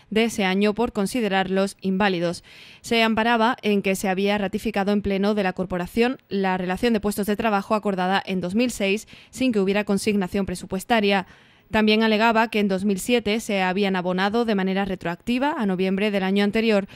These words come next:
las cantidades correspondientes a productividad acordadas en la R P T.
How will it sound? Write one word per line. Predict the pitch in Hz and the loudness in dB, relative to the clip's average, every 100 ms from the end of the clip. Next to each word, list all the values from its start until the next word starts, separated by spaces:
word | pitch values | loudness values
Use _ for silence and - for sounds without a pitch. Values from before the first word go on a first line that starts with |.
| - - | -20 -8
las | 214 240 | -2 -2
cantidades | - 226 202 196 202 214 | 0 0 0 0 0 -2
correspondientes | 208 196 233 208 190 196 190 214 214 | -4 -4 -4 -4 -2 -2 0 -2 -4
a | - | -10
productividad | - 180 170 - 196 196 208 - | -6 -6 -6 -6 -2 0 0 0
acordadas | 214 220 214 190 202 - - - | -2 0 0 0 -2 -4 -18 -14
en | - 196 | -4 -2
la | 196 185 - | 0 0 0
R | 214 214 180 | -2 -2 -4
P | 165 | -8
T. | 175 233 185 | 0 2 2